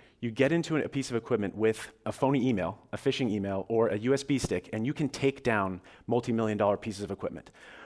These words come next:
Or in the case of Ukraine, it was take down six hundred thousand people's power, um, over the course of a day. And so once in,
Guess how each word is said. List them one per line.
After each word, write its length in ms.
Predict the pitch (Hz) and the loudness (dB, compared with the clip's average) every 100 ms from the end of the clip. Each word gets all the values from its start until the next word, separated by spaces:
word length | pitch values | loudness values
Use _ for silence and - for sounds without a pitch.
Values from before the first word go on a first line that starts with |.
| - | -4
Or 160 | 120 120 | 2 4
in 40 | |
the 80 | 120 | 4
case 320 | 131 135 123 | 4 2 2
of 120 | 110 | -2
Ukraine, 300 | 127 123 110 | -2 -2 0
it 80 | 107 | 0
was 260 | 104 101 - | 2 0 0
take 200 | 120 113 | -2 0
down 180 | 110 101 | 0 0
six 200 | 123 - | -4 -4
hundred 200 | 107 104 | -2 4
thousand 280 | 107 104 104 | 4 4 -2
people's 320 | 107 101 98 | -6 -6 -6
power, 440 | - 95 78 - - - - - | 0 2 2 -6 -16 -20 -4 4
um, 280 | 104 101 - | 6 4 2
over 260 | 113 110 107 | -2 0 -4
the 100 | 101 | -2
course 260 | 110 104 | -4 -4
of 100 | 90 | -4
a 40 | 90 | -4
day. 300 | 85 65 - - - - - | -4 -4 -8 -18 -18 -8 -2
And 120 | 120 | 0
so 160 | 143 123 | 4 4
once 340 | 127 165 - | 4 2 2
in, 340 | 170 165 104 | 2 4 2